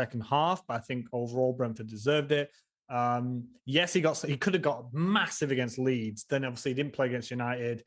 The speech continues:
sent off against Southampton. But I have seen people considering using to sell him, um, but he's just not a sell for you at all.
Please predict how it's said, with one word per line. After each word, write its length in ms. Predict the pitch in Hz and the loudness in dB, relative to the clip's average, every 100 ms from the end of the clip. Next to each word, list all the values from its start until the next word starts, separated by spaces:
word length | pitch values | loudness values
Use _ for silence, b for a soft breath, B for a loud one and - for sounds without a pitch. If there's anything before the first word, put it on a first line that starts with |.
| b | b
sent 220 | - 139 127 | -4 -4 -4
off 140 | 113 | -2
against 360 | 123 123 113 - | -2 -2 -4 -6
Southampton. 560 | 113 131 127 127 113 | -2 -2 -4 -6 -6
But 300 | 113 123 123 b b b | -2 -4 -4 b b b
I 300 | 147 147 135 - | 0 0 -6 -6
have 320 | - 185 170 | 0 0 0
seen 460 | - 196 214 175 135 | -4 0 2 0 -2
people 800 | 165 160 - 156 151 143 123 b b _ - | -2 -4 0 2 4 2 -4 b b _ -10
considering 1160 | 156 143 - - 165 165 165 156 151 147 143 131 147 | -8 -6 -8 -6 -2 0 2 2 0 -2 -6 -10 -12
using 640 | 139 135 120 131 127 123 - - _ _ | -4 -4 -2 -4 -4 -6 -8 -20 _ _
to 100 | 131 | -4
sell 280 | - 143 123 | 2 2 2
him, 400 | 117 190 117 107 _ _ _ _ - | 2 0 -2 -12 _ _ _ _ -10
um, 540 | 120 117 113 113 110 - _ | -6 -4 -4 -6 -8 -10 _
but 200 | 131 127 | 0 0
he's 280 | 135 127 - | 0 -4 -10
just 320 | - 127 - | -6 -6 -4
not 240 | 127 123 113 | -4 -2 -4
a 40 | |
sell 280 | - 123 123 | -4 -4 -4
for 140 | - | -6
you 160 | 135 131 | -6 -4
at 120 | 123 | -6
all. 260 | 131 131 | -8 -8